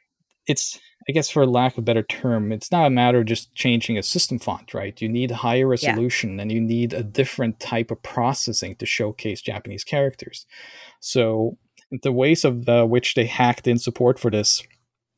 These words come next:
Speaker 1: both from a fan standpoint and from official standpoint, in an era where you don't have localizers like today, by the way. I mean, in the seventies, Japanese to English and vice versa was not,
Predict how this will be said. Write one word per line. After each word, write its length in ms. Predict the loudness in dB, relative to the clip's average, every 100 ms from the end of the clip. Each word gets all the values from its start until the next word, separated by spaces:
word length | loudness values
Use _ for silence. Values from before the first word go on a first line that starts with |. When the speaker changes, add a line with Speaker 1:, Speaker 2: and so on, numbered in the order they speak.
| -14 -2
Speaker 1:
both 240 | 2 2
from 240 | 2 0 0
a 280 | -2 -2 -2
fan 300 | 0 0 0
standpoint 640 | -2 -4 -4 -4 -4 -2
and 200 | -4 -4
from 120 | -4
official 340 | -2 0 0 0
standpoint, 680 | -2 -6 -6 -8 -10 -12 _ -20 -20 -20 _
in 160 | -4 -4
an 140 | -4 0
era 300 | 4 4 4
where 180 | 0 -2
you 100 | 0
don't 280 | 2 2 2
have 140 | 0
localizers 640 | 0 -2 -4 -6 -8 -8
like 160 | -10 -10
today, 300 | -6 -4 -2
by 140 | -4 -10
the 80 | -14 -14
way. 180 | -16 -18 _
I 0 |
mean, 160 | -10 -6
in 60 |
the 100 | -4
seventies, 600 | -2 -2 0 0 -2 -4 -6
Japanese 560 | -4 -4 -4 -8 -8
to 120 | -8 -6
English 380 | -6 -8 -8
and 260 | -10 -12 -10
vice 220 | -10 -10
versa 420 | -6 -6 -6 -10 -12
was 220 | -12 -12
not, 440 | -10 -10 -14 -20